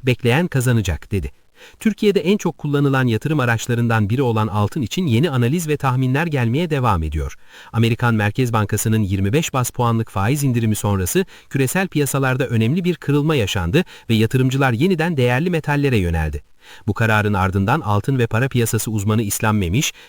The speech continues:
teknik projeksiyonları yeniden çizdi. Uzman isim gram altın için iki bin yirmi altı yılında sekiz bin T L seviyesini beklediğini söylerken bunun olağan senaryo olduğunu açıkladı. Memiş, ons altında dört bin sekiz yüz dolar hedefi de belirlerken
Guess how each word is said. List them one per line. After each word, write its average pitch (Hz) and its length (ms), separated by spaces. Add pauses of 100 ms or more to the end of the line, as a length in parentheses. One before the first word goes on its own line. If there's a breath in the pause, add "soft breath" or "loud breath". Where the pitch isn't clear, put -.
teknik 185 320
projeksiyonları 143 760
yeniden 107 400
çizdi. 82 360 (440 loud breath)
Uzman 110 280
isim 156 320
gram 123 220
altın 110 260
için 107 240
iki 92 220
bin 123 80
yirmi 110 260
altı 107 240
yılında 117 320
sekiz 160 360
bin 151 100
T 123 200
L 123 100
seviyesini 107 540
beklediğini 98 460
söylerken 87 600 (260 loud breath)
bunun 175 200
olağan 143 340
senaryo 156 440
olduğunu 117 320
açıkladı. 80 460 (420 loud breath)
Memiş, 101 400
ons 147 260
altında 113 400
dört 117 220
bin 120 80
sekiz 143 340
yüz 113 180
dolar 104 260
hedefi 104 320
de 92 100
belirlerken 92 640